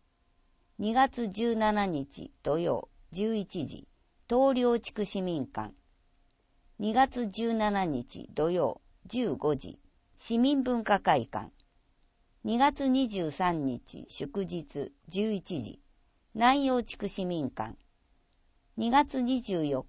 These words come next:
日土曜十一時、西陵地区市民館。対象は小学生以下と保護者。なお、中央図書館、大清水図書館、街中図書館でも開催。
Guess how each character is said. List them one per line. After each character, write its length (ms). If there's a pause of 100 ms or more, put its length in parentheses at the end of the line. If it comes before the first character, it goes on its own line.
日 160
土 220
曜 280 (180)
十 220
一 240
時、 220 (260)
西 360
陵 220
地 160
区 140
市 160
民 300
館。 280 (1600)
対 260
象 300
は 260 (400)
小 300
学 260
生 400
以 80
下 160
と 200
保 240
護 120
者。 220 (1000)
な 240
お、 160 (480)
中 320
央 220
図 160
書 180
館、 320 (160)
大 220
清 220
水 260
図 160
書 180
館、 260 (440)
街 260
中 260
図 160
書 160
館 260
で 100
も 160
開 240
催。 360